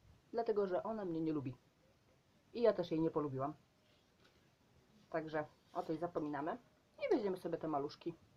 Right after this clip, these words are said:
Zobaczymy, może tutaj coś się trafi, żeby całkowitego zera nie było, bo oczywiście są zarzuty. No, ale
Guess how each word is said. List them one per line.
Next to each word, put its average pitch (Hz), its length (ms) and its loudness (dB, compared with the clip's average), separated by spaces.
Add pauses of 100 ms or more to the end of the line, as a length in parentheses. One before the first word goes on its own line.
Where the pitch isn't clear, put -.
(200)
Zobaczymy, 143 460 -2
może 131 200 -4
tutaj 131 220 -6
coś 127 140 -14
się - 140 -12
trafi, 135 260 -6
żeby 123 200 -6 (240)
całkowitego 139 500 -4
zera 131 200 -2
nie 131 120 -4
było, 139 260 -2 (240)
bo 143 280 0 (1000)
oczywiście 170 400 0
są 160 160 -2
zarzuty. 151 360 -4 (3000)
No, 370 80 0
ale - 400 -4